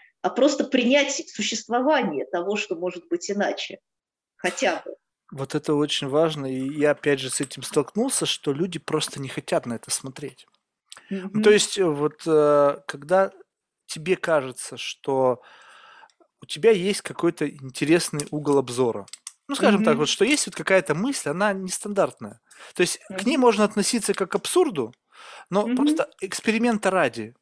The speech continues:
Speaker 2: Попытайся относиться к этому не как к абсурду, а просто к чему-то, что может быть интересно.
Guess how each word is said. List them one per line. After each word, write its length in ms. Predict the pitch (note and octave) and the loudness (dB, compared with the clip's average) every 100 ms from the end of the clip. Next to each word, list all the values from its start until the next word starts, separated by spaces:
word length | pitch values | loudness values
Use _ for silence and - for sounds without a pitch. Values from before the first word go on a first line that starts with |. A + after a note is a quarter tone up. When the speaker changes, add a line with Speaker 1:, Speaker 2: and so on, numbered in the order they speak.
| - | -12
Speaker 2:
Попытайся 460 | D3+ - C#4 - | -6 0 0 0
относиться 460 | G#3+ F#3+ - A3 F#3+ | -2 -2 -4 -4 -2
к 60 | - | -2
этому 240 | F3+ F3 | -2 -2
не 120 | E3+ E3+ | -4 -4
как 200 | A3+ A3+ | -4 -4
к 40 | |
абсурду, 420 | - - E4+ B3 | -6 -2 -2 0
а 40 | F3+ | -2
просто 320 | B3 C4+ A3+ | 0 -4 -4
к 60 | - | -4
чему-то, 440 | - G#3+ E4 A3+ | -4 -4 -4 -6
что 200 | - F3+ | -4 -4
может 280 | F#3+ B3 G3 | -4 -6 -8
быть 240 | G3 - | -10 -10
интересно. 600 | F#3+ - G3+ D3+ - C3+ | -10 -6 -4 -4 -4 -14